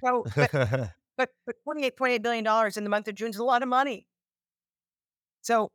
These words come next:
Speaker 1: that is really helping to support consumption in America in a big way. Now, if you're not on the receiving end of this, your life's getting a lot more painful. And that's why you're reading more and more about the middle getting squeezed, because they're the ones getting hurt the most because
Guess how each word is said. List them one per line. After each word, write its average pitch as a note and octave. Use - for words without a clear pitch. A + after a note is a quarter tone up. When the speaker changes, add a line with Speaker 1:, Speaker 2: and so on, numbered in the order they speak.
Speaker 1:
that A3+
is A3
really A#3
helping A3+
to G3+
support -
consumption G#3+
in F3+
America G3
in F#3+
a -
big A#3
way. A3+
Now, G#3+
if C#3
you're -
not -
on G#3+
the F3+
receiving C#4
end F#3
of F3+
this, F3
your A#3
life's B3+
getting G3+
a F#3
lot F#3
more E3+
painful. D4
And F3+
that's G#3+
why A3
you're G3
reading G3
more G3+
and F#3
more F#3+
about F3
the G3+
middle F#3+
getting F3
squeezed, E3+
because F#3
they're A3
the G#3
ones G3
getting F#3+
hurt F#3
the F#3
most F3+
because F3+